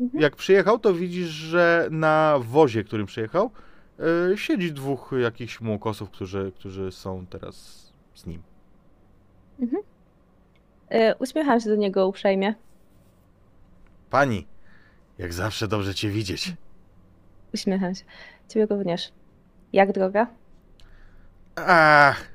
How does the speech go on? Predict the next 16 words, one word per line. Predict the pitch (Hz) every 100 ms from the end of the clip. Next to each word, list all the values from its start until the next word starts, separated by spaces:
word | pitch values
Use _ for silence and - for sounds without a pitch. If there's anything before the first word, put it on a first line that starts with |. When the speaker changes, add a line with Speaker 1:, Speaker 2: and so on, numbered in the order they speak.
| -
Speaker 2:
u | 123
Karstarków | - 104 95 - - 104 98 90
ugościli | 98 95 90 - 101
mnie, | 90 90
jak | 87 -
to | 90 85
u | 87
nich. | 90 - - - - - - - - - - - -
Mam | 95 92
nadzieję | 92 87 95 90
wypocząć | 90 - 87 95 87
trochę | 90 - 87
więcej | 85 80 87
u | 78
was. | 76 - - - - - - - _ _ _ _ - - - - - - _ - _ - - _ - - _ _ _ _ _
Speaker 1:
Zdecydowanie. | 196 196 185 175 175 165